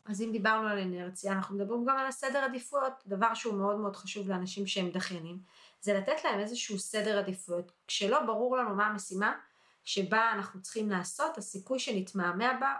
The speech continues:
עולה לנו מאוד משמעותית. אגב, עשר דקות של תכנון יומי, שאני ממליצה לכל אחד להכניס את זה ללו"ז שלו, יכול, אה, לחסוך לנו שעה של התמהמהות, אה,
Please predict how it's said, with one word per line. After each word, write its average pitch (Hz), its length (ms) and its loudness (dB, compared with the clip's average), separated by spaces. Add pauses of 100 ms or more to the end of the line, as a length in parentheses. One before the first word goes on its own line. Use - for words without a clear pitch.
(120)
עולה 202 260 2
לנו 196 340 0 (260)
מאוד 233 500 0
משמעותית. 208 760 -4 (420)
אגב, 196 340 4
עשר 233 300 0
דקות 202 300 0
של 196 160 -2
תכנון 202 380 -2
יומי, 196 440 0 (200)
שאני 180 640 0 (200)
ממליצה 196 560 2
לכל 202 280 -2
אחד 202 240 -2
להכניס 185 420 -4
את 190 80 -6
זה 180 300 2
ללו"ז 202 280 2
שלו, 302 220 4 (540)
יכול, 254 380 4
אה, 226 120 4
לחסוך 262 560 0
לנו 233 200 4
שעה 208 260 4
של 240 160 -2
התמהמהות, 196 880 0
אה, 190 140 4